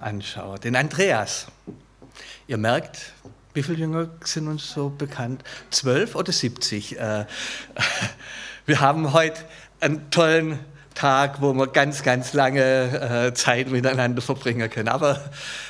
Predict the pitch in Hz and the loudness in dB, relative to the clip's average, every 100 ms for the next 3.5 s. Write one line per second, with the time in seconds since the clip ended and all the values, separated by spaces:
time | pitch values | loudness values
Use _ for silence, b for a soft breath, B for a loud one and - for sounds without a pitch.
0 | - 117 113 165 165 139 - B B - | -8 -4 -2 -2 -6 -8 -10 B B -4
1 | 127 131 - 127 117 117 - B B B | 0 0 0 -2 0 -2 -6 B B B
2 | B B - 135 123 120 123 120 117 120 | B B -12 -4 -4 -2 -4 -4 -4 -4
3 | 120 127 - 110 - | -4 -6 -2 -4 -4